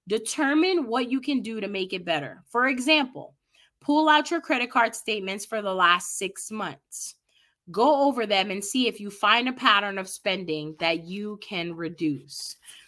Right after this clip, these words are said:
So that is the assignment for day nineteen, you guys. Then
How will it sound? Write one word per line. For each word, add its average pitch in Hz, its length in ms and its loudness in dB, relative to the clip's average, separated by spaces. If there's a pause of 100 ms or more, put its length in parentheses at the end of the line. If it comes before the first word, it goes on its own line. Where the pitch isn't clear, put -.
So - 180 0
that 214 240 8
is 294 140 4
the 311 160 6
assignment 208 580 2
for 190 140 -4
day 190 240 -2
nineteen, 190 580 -4
you 170 80 -4
guys. 160 480 -4 (320)
Then 277 300 0